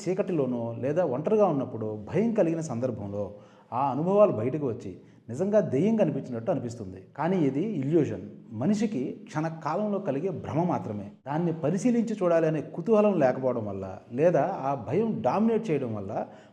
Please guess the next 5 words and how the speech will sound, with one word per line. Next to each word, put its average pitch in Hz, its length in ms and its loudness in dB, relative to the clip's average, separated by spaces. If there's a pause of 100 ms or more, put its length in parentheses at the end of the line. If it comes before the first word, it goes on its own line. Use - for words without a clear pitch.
మనిషి 170 340 -2
దాన్ని 151 380 4
దెయ్యంగానే 170 540 4
ఫిక్స్ 147 300 -8
చేసుకుంటాడు. 101 460 -8